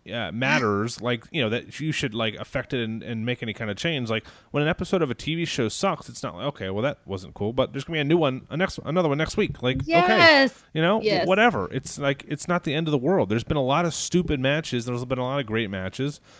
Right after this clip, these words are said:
Speaker 1: and you gotta sit through some to get to the others. So, um, i-, it's just the world that we live in that everyone thinks that, like, whatever they think is, like, the best opinion to have, but that's a different story. But,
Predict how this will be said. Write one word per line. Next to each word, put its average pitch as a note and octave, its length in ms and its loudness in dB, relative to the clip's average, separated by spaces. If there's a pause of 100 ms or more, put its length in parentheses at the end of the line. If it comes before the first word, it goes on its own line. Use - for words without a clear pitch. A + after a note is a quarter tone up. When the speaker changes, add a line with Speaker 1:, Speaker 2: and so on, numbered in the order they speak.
(220)
Speaker 1:
and A#2+ 160 -4
you B2+ 60 -4
gotta C3+ 160 -2
sit - 240 -8
through C3+ 140 -2
some C#3 260 0
to C3+ 40 -2
get C3 180 -2
to B2+ 80 -6
the A#2+ 140 2
others. G#2 380 0
So, A2 240 2 (340)
um, G2+ 500 -2 (280)
i-, A#2+ 40 -6
it's G#2 380 -6
just D3+ 200 -2
the C#3 80 6
world B2+ 300 4
that A2+ 100 2
we G#2 100 0
live A#2+ 220 2
in A2 100 0
that G2 100 0
everyone G#2 360 -2
thinks G#2 320 -6
that, G#2 140 -4
like, G2 260 -8
whatever G#2+ 280 0
they G#2+ 140 0
think G#2+ 320 -6
is, G2 180 -4
like, G2 200 -4
the G2+ 100 -4
best F#2+ 280 -2
opinion G2+ 360 -4
to F#2+ 80 -6
have, F#2+ 480 -4
but F2+ 160 -2
that's G#2+ 220 -8
a G2+ 40 -6
different F#2+ 360 -8
story. F#2 360 -4
But, G2 240 -4